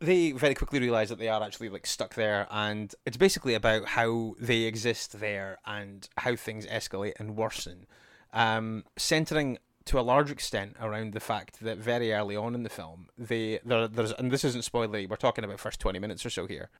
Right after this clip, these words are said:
a box is left at the house that they've kinda just de facto occupied,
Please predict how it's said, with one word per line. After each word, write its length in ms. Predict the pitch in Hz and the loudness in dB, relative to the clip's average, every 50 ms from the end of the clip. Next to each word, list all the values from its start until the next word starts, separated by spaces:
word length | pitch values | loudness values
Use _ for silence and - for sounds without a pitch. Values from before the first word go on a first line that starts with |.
| _ _ - | _ _ 0
a 80 | 110 | 0
box 440 | 107 - 123 127 143 - - - - | 6 10 10 10 10 10 4 -2 -2
is 140 | 127 - - | -2 -2 -2
left 320 | 107 76 - - - - | -2 -2 -2 -6 -10 -10
at 120 | - - 90 | -8 -6 -2
the 80 | 95 | 0
house 280 | - 120 117 117 - - | 2 2 2 2 -2 -6
that 120 | 110 - | -6 -4
they've 160 | 113 113 - | -4 -6 -4
kinda 260 | - - 120 113 113 107 | -2 -2 -2 -2 -2 -4
just 260 | 107 107 - - 120 | -6 -8 -8 -2 -2
de 80 | 127 | -2
facto 460 | 113 - - 104 - - - 120 107 - | 0 0 -2 -4 -4 -6 -8 -8 -4 -2
occupied, 720 | 120 120 104 - - 127 - 117 104 92 82 71 - - | -2 -2 -2 -4 -8 -6 -2 -2 -2 -2 -2 -4 -8 -14